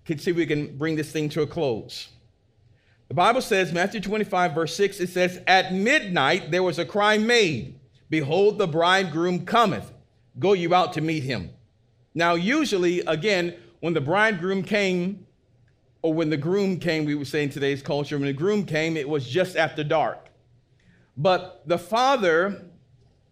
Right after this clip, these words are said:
was the one who would release the groom. The father of the groom releases him to go forth and get the bride.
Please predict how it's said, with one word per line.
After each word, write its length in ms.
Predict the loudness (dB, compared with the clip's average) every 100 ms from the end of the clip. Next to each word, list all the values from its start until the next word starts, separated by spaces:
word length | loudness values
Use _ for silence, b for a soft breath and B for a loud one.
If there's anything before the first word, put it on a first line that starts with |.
| _ _ _
was 260 | -2 -2 0
the 80 | 0
one 240 | 0 0
who 540 | 0 0 0 0 -6 -14 _
would 320 | -4 -4 0
release 580 | 0 2 2 2 0 -2
the 140 | -4
groom. 340 | -2 0 -2 -2
The 80 | -4
father 440 | 0 2 4 2
of 80 | 0
the 60 |
groom 400 | -2 -2 -2 -2 0
releases 600 | 0 2 0 -2 -4 -2
him 320 | -2 -2 -8 B B
to 100 | -4
go 200 | 0 0
forth 280 | 0 -2 0
and 120 | -2
get 160 | -2 -2
the 60 |
bride. 460 | 0 2 2 0